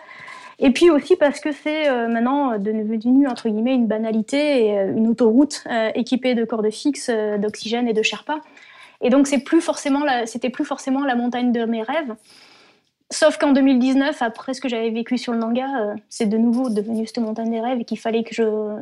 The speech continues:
je retourne dans l'imaginaire de mon enfance pour me reconstruire, pour semer de l'émotion là-haut et, et revivre, en fait, tout simplement, quoi.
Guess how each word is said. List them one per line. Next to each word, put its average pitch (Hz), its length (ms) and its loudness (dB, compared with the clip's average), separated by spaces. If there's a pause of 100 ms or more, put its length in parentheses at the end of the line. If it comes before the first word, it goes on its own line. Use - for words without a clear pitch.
je 226 140 -2
retourne 262 420 2
dans 247 120 0
l'imaginaire 247 520 0
de 233 60 -2
mon 226 120 -4
enfance 240 300 -10
pour 226 140 -4
me 214 60 -4
reconstruire, 233 600 -4 (400)
pour 240 140 -4
semer 254 220 2
de 233 40 2
l'émotion 233 380 0
là-haut 233 340 0
et, 214 320 -2 (160)
et 233 100 -2
revivre, 220 380 0
en 202 60 -8
fait, 226 140 -10
tout - 100 -16
simplement, 226 340 -4
quoi. 202 220 -10